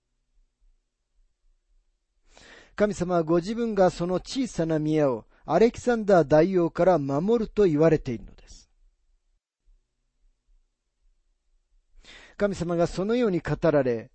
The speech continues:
ゼカリヤはそれを記録する勇気を持っていました。なんなら彼は神様の御言葉が正確であることを信頼することができましたし、そのことが成功すると信じていたからです。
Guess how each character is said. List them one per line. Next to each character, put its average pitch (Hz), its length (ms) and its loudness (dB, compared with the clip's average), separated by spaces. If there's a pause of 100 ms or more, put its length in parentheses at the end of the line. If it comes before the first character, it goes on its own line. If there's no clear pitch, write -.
ゼ 160 160 0
カ 170 140 0
リ 165 80 0
ヤ 147 120 4
は 156 140 2
そ - 160 -8
れ 214 80 2
を 202 120 4
記 - 200 -10
録 220 200 -4
す - 160 -10
る 208 100 -4
勇 226 220 -4
気 175 220 -4
を 165 80 0
持 190 120 0
っ - 60 -4
て - 120 -10
い 104 80 -10
ま 90 100 -18
し - 80 -20
た。 - 100 -20 (4000)
な 196 140 -2
ん 185 60 0
な 165 80 0
ら 156 80 -2
彼 165 220 4
は 120 280 -2 (200)
神 226 220 -2
様 175 260 -4
の 175 140 -2
御 165 120 -2
言 190 280 -2
葉 180 140 2
が 165 120 4
正 220 280 2
確 214 260 -4
で 190 140 2
あ 202 180 0
る 185 80 2
こ 165 160 -6
と 226 160 -2
を 185 80 2
信 196 300 -6
頼 185 180 4
す - 140 -8
る 175 80 -4
こ 170 140 -10
と 202 120 -4
が 165 140 2
で 135 120 -2
き - 140 -8
ま 170 100 0
し - 80 -4
た 127 120 -8
し、 - 320 -14 (260)
そ 180 180 -6
の 226 140 -2
こ 208 140 -6
と 208 100 -2
が 165 140 6
成 214 360 2
功 208 200 0
す - 120 -10
る 185 120 -8
と 190 240 0
信 220 280 -8
じ 135 160 -12
て 185 120 2
い 165 80 0
た 165 160 0
か 113 100 -16
ら - 80 -18
で - 100 -20
す。 - 220 -20